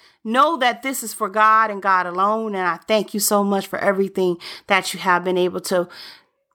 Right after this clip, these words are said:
listen, hear, be prayerful about, and read your word and have your word available. Take some notes if you need to.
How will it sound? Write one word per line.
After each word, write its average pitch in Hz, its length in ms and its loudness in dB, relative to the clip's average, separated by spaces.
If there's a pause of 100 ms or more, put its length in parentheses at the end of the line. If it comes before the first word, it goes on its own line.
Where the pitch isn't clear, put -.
listen, 247 560 2 (500)
hear, 220 600 0
be 180 120 -8
prayerful 196 640 0
about, 175 440 -2 (760)
and 175 300 -8
read 311 260 2
your 311 80 -2
word 277 520 -4 (720)
and 214 140 -6
have 254 300 2
your 247 120 2
word 220 320 2
available. 180 680 -6 (260)
Take 208 220 -4
some 240 240 -4
notes 262 260 2
if 233 140 -8
you 208 100 -4
need 180 280 -4
to. 165 260 -8